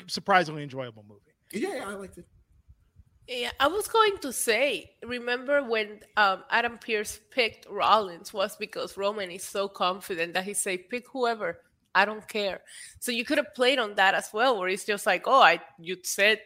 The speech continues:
Speaker 3: pick whoever, I pick someone, and now you don't wanna fight them." Like, there was so many ways we could have gone about this.
Speaker 2: Yeah.
Speaker 3: And also what I mentioned earlier, the fact that you recently did the exact same finish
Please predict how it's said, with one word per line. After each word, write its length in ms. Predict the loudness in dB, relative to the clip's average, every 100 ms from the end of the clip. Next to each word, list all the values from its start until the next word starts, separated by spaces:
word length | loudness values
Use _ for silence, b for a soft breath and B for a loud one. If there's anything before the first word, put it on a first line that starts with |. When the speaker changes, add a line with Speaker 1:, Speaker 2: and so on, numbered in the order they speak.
| -2
Speaker 3:
pick 180 | -2 0
whoever, 380 | 2 4 4
I 80 | 0
pick 240 | 0 -6 -2
someone, 380 | -4 0 0
and 100 | 0
now 60 | -2
you 140 | -2
don't 100 | -2
wanna 160 | -4 -6 0
fight 260 | 0 0
them." 140 | -6 -4
Like, 200 | -4 -4
there 120 | -8
was 180 | -6 -4
so 140 | -4
many 200 | -4 -6
ways 300 | -4 -4 -6
we 80 | -12
could 160 | -6 -6
have 140 | -4
gone 180 | -6 -6
about 340 | -2 -2 -2
this. 240 | -6 -8 -10 B B B B B
Speaker 2:
Yeah. 100 | 6
Speaker 3:
And 300 | 8 8 2 -14 _ _ _ -2
also 440 | 2 2 2 0
what 160 | 4 4
I 80 | 4
mentioned 400 | -2 -6 -6 -4
earlier, 340 | -4 -4 -6
the 140 | -6 -4
fact 340 | 4 4 4
that 120 | -4
you 180 | -4 -8
recently 640 | -6 -4 -6 -8 -10 -14 -6
did 320 | -2 -2 -4
the 160 | -12
exact 520 | -8 -4 4 6 4 -4
same 360 | -10 -12 -14 -20 _ _ _ _ -10
finish 580 | 4 4 4 -8 -14